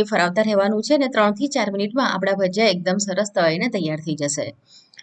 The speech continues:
અને ભજીયા જ્યારે તમે નાખશો ને, તો તમને મરચાંનો અંદર થોડો આછો કલર દેખાશે, ગ્રીન જેવો હશે, પણ એ ફ્રાય થઈ ગયા પછી એનો કલર થોડો ડાર્ક થઈ જશે.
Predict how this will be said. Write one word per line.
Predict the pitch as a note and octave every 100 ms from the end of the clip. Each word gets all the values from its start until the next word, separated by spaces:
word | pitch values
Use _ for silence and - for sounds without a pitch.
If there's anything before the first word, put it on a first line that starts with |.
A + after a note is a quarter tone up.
| - - G3+
અને | A#3+
ભજીયા | B3+ B3 B3+ D#4+
જ્યારે | D#4 D4+
તમે | D4 C#4 C#4+
નાખશો | A3 G#3 - E4
ને, | C4
તો | A#3 A#3+
તમને | A#3 A3+
મરચાંનો | B3 G3 F#3+ A#3+ B3
અંદર | A3+ A3+ B3
થોડો | C4 B3+
આછો | A3 G3+ C4+
કલર | B3+ G#3+ G3+ F#3+
દેખાશે, | F3+ A3+ A#3+ C#4+ C#4+
ગ્રીન | G#3+ A#3 B3+
જેવો | G3 F#3 F#3+
હશે, | F#3+ C4 D#4+ - - - -
પણ | B3+
એ | C#4
ફ્રાય | C#4 A3+
થઈ | C#4+ D4 A#3+
ગયા | A#3
પછી | A#3+ A3+ D4
એનો | B3+ A3+
કલર | A3+ G#3+ A3 A3+ - _ _ -
થોડો | C4+ C4+ C4
ડાર્ક | C4+ G3 G3
થઈ | F#3+ F3+
જશે. | E3 D3+ C#3+